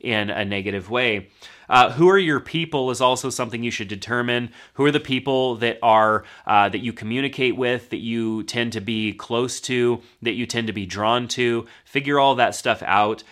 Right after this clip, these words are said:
That's part of your identity. And where do you fit into all of that? So as you list out these things, as you figure out which people are, are your people, um, you, you can kind of figure out where you fit into all of that as well.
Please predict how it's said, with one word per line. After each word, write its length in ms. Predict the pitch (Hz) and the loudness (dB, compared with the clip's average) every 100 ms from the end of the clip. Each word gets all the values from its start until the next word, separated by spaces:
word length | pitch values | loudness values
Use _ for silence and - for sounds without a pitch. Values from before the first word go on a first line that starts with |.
| - | -10
That's 160 | - - | -8 -8
part 240 | - 117 | 0 0
of 80 | 113 | 0
your 160 | 113 110 | 0 0
identity. 640 | 104 110 110 110 110 107 - _ - | 2 0 -2 -2 -2 -4 -12 _ -4
And 160 | 113 | 0
where 160 | 117 135 | 2 2
do 60 | |
you 120 | 143 123 | 2 -2
fit 240 | - 123 | -2 0
into 320 | 120 120 117 | 0 -2 -4
all 300 | - 101 101 | -2 0 0
of 120 | 90 | -4
that? 360 | 95 92 90 - - - | -2 -2 -4 -8 -18 -8
So 160 | - | 0
as 240 | 104 127 131 | 4 4 2
you 140 | 131 | -2
list 260 | 127 123 135 | -2 0 4
out 220 | 127 131 | 4 2
these 200 | 131 123 | -4 -4
things, 460 | 113 107 107 104 | -2 -2 -2 -6
as 240 | 90 110 113 | -2 -2 -2
you 60 | |
figure 340 | 117 123 117 113 | -4 -6 0 4
out 320 | 113 113 110 - - | 6 6 2 -8 -10
which 300 | - 123 - | -2 -2 -2
people 460 | - 120 123 120 113 | -6 -4 0 0 2
are, 380 | 107 110 110 95 | 4 4 2 0
are 180 | 110 110 | 0 0
your 280 | 113 123 120 | 2 0 0
people, 600 | 113 110 110 107 104 - - - | -4 -6 -2 -2 -2 -6 -12 2
um, 340 | 104 104 101 | 4 4 2
you, 400 | 90 110 110 104 | -4 -4 -2 -4
you 180 | - 113 | -4 -6
can 180 | 117 107 | -6 -6
kind 220 | 113 110 | -2 -2
of 80 | 101 | -2
figure 320 | 117 107 107 | -6 -2 4
out 260 | 104 104 107 | 6 6 4
where 180 | 107 | 0
you 180 | 110 107 | 0 -4
fit 260 | 92 113 107 | -6 -4 -2
into 240 | 107 107 | -2 -2
all 260 | 95 95 95 | 0 0 -2
of 100 | 90 | -2
that 200 | 98 95 | -2 -2
as 160 | 87 | -6
well. 400 | 92 104 107 107 | 0 2 2 -2